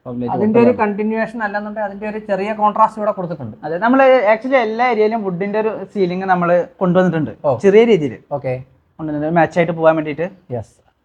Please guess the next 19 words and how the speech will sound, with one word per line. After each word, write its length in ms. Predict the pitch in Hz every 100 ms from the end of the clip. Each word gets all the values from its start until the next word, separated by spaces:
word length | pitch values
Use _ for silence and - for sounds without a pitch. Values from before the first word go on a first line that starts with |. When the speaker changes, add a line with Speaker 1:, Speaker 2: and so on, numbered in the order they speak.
| 139
Speaker 2:
അങ്ങനെ 220 | 143 147
ചെയ്തിരിക്കുന്നതാണ്. 580 | 135 123 120 123 117 117
Speaker 1:
അതെ. 160 | - 202
Speaker 2:
എല്ലാം 240 | 226 240
ഫോൾ 220 | 233 214
സീലിംഗ് 280 | 214 240 240
എല്ലാം 180 | 226 226
ചെയ്തിരിക്കുന്നത് 380 | 220 214 226 202
ജിപ്സം 440 | 196 - 233 196
തന്നെയല്ലേ? 360 | 165 160 131 -
Speaker 1:
ജിപ്സം 160 | 139
Speaker 2:
നോർമലി 180 | 160 156
Speaker 1:
തന്നെയാണ്. 200 | 143 -
Speaker 2:
ചെയ്തിരിക്കുന്നത് 460 | 131 113 123 185 170
അല്ലേ? 140 | 139
Speaker 1:
അതെ, 100 | 113
അതെ, 100 | 101
അതെ. 580 | - _ _ _ _ 185
Speaker 2:
ഡൈനിങ് 460 | 226 240 262 269